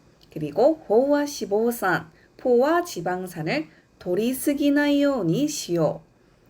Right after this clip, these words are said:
토르가 섭취하다, 취하다예요. 그러니까 콜레스테롤이나 포와 지방산을 지나치게 섭취하지 않도록 하자. 오사케 노미스기나이요니 시요.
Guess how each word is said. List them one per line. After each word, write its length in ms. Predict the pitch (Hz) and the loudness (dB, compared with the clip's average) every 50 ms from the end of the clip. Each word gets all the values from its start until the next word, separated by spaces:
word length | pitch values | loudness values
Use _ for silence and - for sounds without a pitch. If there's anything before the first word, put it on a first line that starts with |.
| _ - | _ -4
토르가 520 | - 349 330 330 311 302 254 247 247 247 | -2 2 2 2 2 2 2 2 0 0
섭취하다, 520 | 247 - 302 294 - - - 214 190 190 | 0 -4 -8 -6 -6 -6 -6 -4 -4 -4
취하다예요. 720 | 190 - - 294 285 269 240 196 165 151 160 196 247 - - - - - _ | -6 -6 -4 -2 -2 -2 -2 -2 -4 -2 0 -2 -2 -2 -4 -14 -20 -20 _
그러니까 560 | - 196 180 175 170 165 - 277 302 339 330 - - _ _ - | -4 -4 -2 -2 -4 -6 -4 0 0 0 0 -4 -14 _ _ -2
콜레스테롤이나 1080 | - 285 269 269 277 269 - - 262 240 226 208 196 180 165 175 233 285 330 349 349 | -2 2 2 2 0 0 -4 -8 -6 -4 -4 -4 -4 -4 -2 -2 0 0 0 0 -2
포와 400 | - - 320 294 285 277 277 269 | -4 -2 0 2 2 2 2 -2
지방산을 800 | 269 - - 170 - 185 185 185 185 170 165 156 202 262 302 302 - - _ _ | -4 -8 -10 -4 -4 -4 -4 -4 -8 -8 -4 -2 -2 -2 -2 -4 -8 -20 _ _
지나치게 760 | - - - 180 185 226 277 320 311 - - 277 254 254 254 | -14 -10 -6 -4 0 0 0 0 0 -2 -8 -4 -4 -4 -4
섭취하지 500 | 262 - - - - 262 254 240 - 247 | -4 -6 -8 -6 -6 -4 -4 -4 -4 -4
않도록 540 | 185 156 160 160 - - 214 277 302 - 302 | -4 -2 -4 -6 -6 -4 -2 -2 -2 -2 -4
하자. 340 | 269 - 269 247 254 - - - - - - - - - _ - - - - - - - - - | -4 0 0 0 0 -2 -8 -18 -18 -18 -18 -20 -20 -20 _ -20 -20 -20 -20 -20 -20 -20 -10 -8
오사케 580 | 180 175 165 220 226 233 - - - - 254 180 269 311 311 - | -6 -4 -4 -4 -4 -4 -6 -6 -2 0 0 0 0 -2 -4 -8
노미스기나이요니 1200 | - 170 165 170 185 220 233 226 - 247 233 247 247 262 254 240 220 208 208 190 170 175 202 247 269 | -6 -4 -4 -4 -2 -4 -6 -4 -2 -2 -2 0 -2 -2 -2 -2 -2 -4 -4 -4 -4 -4 -4 -4 -4
시요. 460 | - - - 170 165 143 - - | -6 -4 -2 0 2 0 0 -2